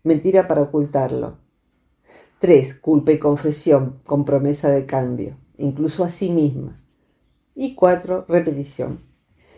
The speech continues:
Como diría Serrat, la noria de la historia sigue del fondo del pozo hacia el brocal. O sea, hay algo que baja, cae, vuelve a subir, baja, cae, vuelve a subir. Pero no María,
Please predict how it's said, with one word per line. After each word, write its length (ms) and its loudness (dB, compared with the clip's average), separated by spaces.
Como 300 0
diría 380 4
Serrat, 440 0
la 200 4
noria 500 2
de 100 4
la 100 2
historia 760 0
sigue 440 2
del 160 2
fondo 420 2
del 180 2
pozo 340 -4
hacia 280 -4
el 60 2
brocal. 540 -6
O 80 -8
sea, 460 0
hay 220 4
algo 400 2
que 340 -2
baja, 640 0
cae, 500 2
vuelve 320 4
a 40 -4
subir, 540 -4
baja, 460 -2
cae, 440 0
vuelve 260 2
a 40 -4
subir. 480 -2
Pero 240 4
no 240 6
María, 560 0